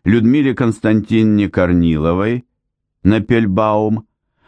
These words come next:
Александру Александровичу Мандельштаму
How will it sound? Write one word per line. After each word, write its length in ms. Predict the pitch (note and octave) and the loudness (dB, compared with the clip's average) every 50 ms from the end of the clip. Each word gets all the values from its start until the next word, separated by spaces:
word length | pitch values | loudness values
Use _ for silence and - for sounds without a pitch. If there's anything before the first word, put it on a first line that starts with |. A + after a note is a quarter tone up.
| - - - | -20 -8 -4
Александру 640 | - A#2 A#2+ A#2+ - - D#3+ E3+ G3 F#3+ D#3 D#3 | -2 0 -2 -2 -4 -4 -2 -2 0 0 0 0
Александровичу 920 | C#3+ C3 A#2+ A2+ A2 - - A#2 C3+ C3+ A#2+ - B2+ B2 B2 B2 - C#3 C3 | 0 -2 -2 -4 -4 -4 -2 0 0 0 0 0 -2 -2 -2 -2 0 0 2
Мандельштаму 1080 | A#2+ B2 A#2+ A#2+ A#2 A2 A2 G2 F2+ - - - - C2 A#1 G#1 A#1+ F2 G2+ B2 C#3 | 2 2 2 2 0 0 0 -2 -4 -6 -10 -6 -4 -4 -2 0 0 0 0 0 -2